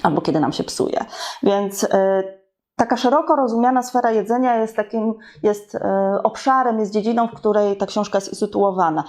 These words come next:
Ja tu w szczególności zajmuję się taką oddolną zmianą, czyli takimi praktykami społecznymi, które, e, w obszarze jedzenia, które wynikają z tego, że jesteśmy jakoś niezadowoleni albo nieusatysfakcjonowani z tego, jak wygląda ten nasz żywieniowy krajobraz.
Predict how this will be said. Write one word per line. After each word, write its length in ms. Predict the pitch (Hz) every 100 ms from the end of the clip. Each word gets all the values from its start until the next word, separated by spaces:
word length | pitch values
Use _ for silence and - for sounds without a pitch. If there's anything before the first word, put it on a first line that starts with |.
| - -
Ja 120 | 247
tu 100 | 349
w 40 |
szczególności 540 | - 294 247 262 277 262
zajmuję 320 | 226 226 240
się 100 | 240
taką 260 | 233 214
oddolną 640 | 208 202 190 220 233 226 214
zmianą, 540 | 202 196 165 131 - - - -
czyli 160 | 392
takimi 300 | 392 - 277
praktykami 580 | 294 226 - 214 226 220
społecznymi, 840 | 196 185 180 180 175 175 180 233 294
które, 440 | - 226 214 208 208 - -
e, 180 | - 175
w 60 | 180
obszarze 420 | - 247 226 208
jedzenia, 540 | 196 190 170 185 254
które 300 | 277 - 220
wynikają 480 | 208 220 220 262 269
z 80 | 262
tego, 200 | 254 240
że 100 | 226
jesteśmy 380 | 220 247 240 233
jakoś 520 | 220 226 226 - -
niezadowoleni 800 | 240 254 233 214 220 233 247 226
albo 220 | 185 208
nieusatysfakcjonowani 1300 | 220 262 277 - 240 - 220 - 226 220 208 240 226
z 100 | -
tego, 200 | 226 220
jak 200 | 220 220
wygląda 500 | 196 202 208 202 196 - -
ten 160 | 202 196
nasz 280 | 196 190 -
żywieniowy 500 | 190 202 202 196 196
krajobraz. 720 | 190 180 160 98 - -